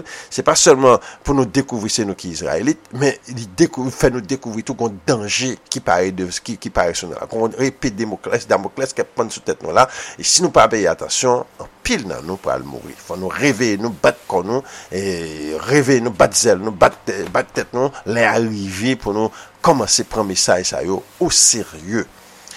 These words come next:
Dans Apocalypse chapitre huit, la Bible parlait aussi durant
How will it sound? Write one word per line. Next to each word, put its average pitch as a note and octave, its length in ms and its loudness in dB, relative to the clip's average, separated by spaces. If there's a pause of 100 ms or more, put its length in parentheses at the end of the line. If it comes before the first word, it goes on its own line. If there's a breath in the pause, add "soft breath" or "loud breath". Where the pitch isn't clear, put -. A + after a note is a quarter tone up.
(200 loud breath)
Dans D3 120 6
Apocalypse C#3+ 340 4
chapitre A#2+ 300 2
huit, A#2+ 400 -4 (100)
la A2 160 0
Bible C3 220 -4
parlait G2+ 240 2
aussi - 320 0
durant G2+ 340 -4